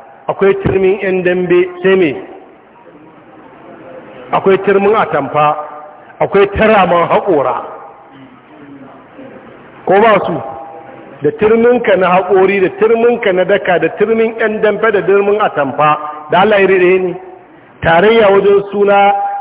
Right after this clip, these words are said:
ya sa ma'anan ya zama ɗaya? Me yasa baka musa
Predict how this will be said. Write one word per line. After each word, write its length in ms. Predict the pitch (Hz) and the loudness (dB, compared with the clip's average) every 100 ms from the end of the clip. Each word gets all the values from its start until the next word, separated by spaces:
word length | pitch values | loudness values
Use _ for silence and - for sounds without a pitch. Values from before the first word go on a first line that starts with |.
| - | -2
ya 240 | 180 196 202 | 0 0 0
sa 120 | 214 | 0
ma'anan 320 | 170 175 190 | 0 0 2
ya 160 | 185 185 | 2 2
zama 180 | 185 185 | 0 2
ɗaya? 320 | 196 202 214 - - - - - - - - - _ | 2 2 0 -6 -12 -16 -20 -20 -20 -20 -20 -20 _
Me 140 | 147 202 | 0 2
yasa 300 | 226 262 220 | 2 2 0
baka 240 | 196 175 | 0 -2
musa 500 | 175 214 208 175 127 | -2 -2 0 -2 -4